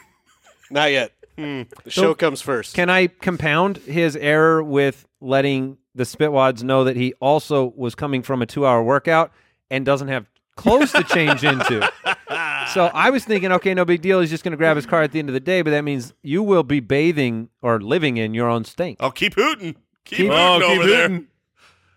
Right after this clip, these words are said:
Speaker 3: All right.
Speaker 1: Uh,
Speaker 3: Uh, I think we've exhausted that one.
Speaker 4: Yep.
Speaker 3: Dan from Patreon, would you rather have every chair you sit on be <laughs> so short <laughs> that your knees are up by your face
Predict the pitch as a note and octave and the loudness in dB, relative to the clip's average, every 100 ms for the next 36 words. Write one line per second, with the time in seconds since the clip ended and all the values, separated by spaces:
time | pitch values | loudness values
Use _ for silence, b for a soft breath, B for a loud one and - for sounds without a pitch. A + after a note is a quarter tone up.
0 | _ - D#3 C3+ A2+ F#2+ _ _ _ _ | _ -4 0 2 0 -6 _ _ _ _
1 | _ - D3 D3 D#3 G#3 D3 B2 A2 G#2+ | _ -2 2 2 0 -4 -4 -4 -2 -4
2 | F#2 G2 E2+ E2 F2+ D#3+ A3 B3+ A#3 A#3 | -4 -8 -14 -12 -4 0 2 0 -2 -4
3 | G3+ A3+ A3 A3 F3 D#3 E3+ E3 F#3 F#3 | 0 0 0 -2 0 -2 -4 -4 -2 -2
4 | G3+ C#3 b b E3+ E3 F3+ F3+ C4 F#3+ | 0 -2 b b -2 2 2 2 -2 -2
5 | - D#3+ E3+ C#3+ B2+ - E3 C#3 A#2+ A2+ | -2 0 0 0 -4 -4 -4 -2 -2 -4
6 | B2 - - - F#3+ G#3 - E3+ G#3 D#3 | -6 -8 -6 -2 -2 -2 -4 0 2 2
7 | C3+ - - F3+ - G3+ - G#3 - - | 0 -4 -6 -6 -2 -2 0 -2 -2 -10
8 | - - G#3 G#3 - A3 F#3+ G3+ A3 F#3+ | -18 -4 0 0 0 -2 0 0 0 0
9 | E3+ - b - F3+ F3+ G3 E3+ F#3+ A3 | -2 -6 b -2 2 2 2 2 4 2
10 | - F3+ D3 F3+ - - | 2 2 2 0 -6 -20